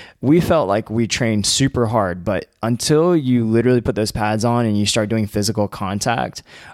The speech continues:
I remember waking up those first few days and you're just like, "Wow, my body feels beat up." And it's because no matter what, you're still not going to be used to the physical stressors like doing the thing.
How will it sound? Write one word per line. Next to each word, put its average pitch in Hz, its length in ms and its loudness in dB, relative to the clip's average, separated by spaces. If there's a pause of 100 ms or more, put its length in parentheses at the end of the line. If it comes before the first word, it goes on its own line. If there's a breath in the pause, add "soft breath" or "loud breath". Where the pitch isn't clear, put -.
(120)
I 113 60 2
remember 151 320 2
waking 120 340 2
up 113 160 0
those 104 220 0
first 113 280 -2
few 101 160 -4
days 113 380 0
and 107 60 -2
you're 104 80 0
just 101 200 -4
like, 95 140 -8
"Wow, 101 260 -4
my 101 140 -2
body 110 340 0
feels 98 320 -4 (220)
beat 113 320 -4 (260)
up." 87 320 -4 (460 loud breath)
And 120 100 2
it's 117 160 0
because 139 560 0
no 120 140 2
matter 123 340 2
what, 101 480 0
you're 110 140 -2
still 131 260 2
not 117 220 0
going 117 200 0
to 113 100 -4
be 104 100 -2
used 113 400 -2
to 101 80 -6
the 104 100 0
physical 98 360 -4
stressors 113 640 -2
like 95 160 -6
doing 107 260 0
the 92 120 -2
thing. 69 440 -8